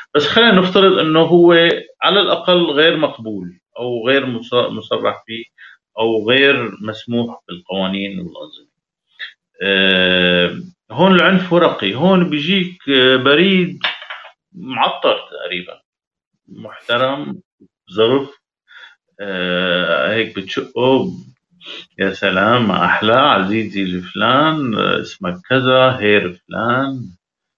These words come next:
فراو فلانة"، مدري شو، "راح ن-، يتم الساعة كذا عفطكم وإرسالكم لأقرب،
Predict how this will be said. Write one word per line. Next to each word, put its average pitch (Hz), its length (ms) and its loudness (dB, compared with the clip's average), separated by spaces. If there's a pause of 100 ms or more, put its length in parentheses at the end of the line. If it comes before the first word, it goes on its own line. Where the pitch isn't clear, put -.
(140)
فراو 90 440 2
فلانة"، 127 640 2
مدري 92 300 -2
شو، 165 440 -4 (480)
"راح 104 260 -2
ن-، 104 160 -2
يتم 101 560 0
الساعة 98 480 0
كذا 110 220 2
عفطكم 117 720 0
وإرسالكم 98 680 -4
لأقرب، 92 640 -2